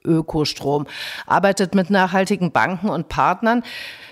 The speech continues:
Kannst du ein bisschen erklären, nach welchen Kriterien ihr die Partner ausgesucht habt und wie die Zusammenarbeit konkret funktioniert?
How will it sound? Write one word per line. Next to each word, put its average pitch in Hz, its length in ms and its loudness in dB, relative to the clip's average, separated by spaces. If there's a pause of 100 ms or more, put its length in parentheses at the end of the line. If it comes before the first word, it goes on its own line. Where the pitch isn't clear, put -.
Kannst 233 300 0
du 254 120 2
ein 190 80 -12
bisschen 214 240 0
erklären, 175 380 0
nach - 220 -4
welchen 220 380 2
Kriterien 196 800 0
ihr 175 140 0
die 175 120 0
Partner 170 540 -2
ausgesucht 190 680 0
habt 202 260 0
und 170 200 -2
wie 190 80 0
die 175 140 -2
Zusammenarbeit 175 920 -2
konkret 170 420 -2
funktioniert? 156 680 0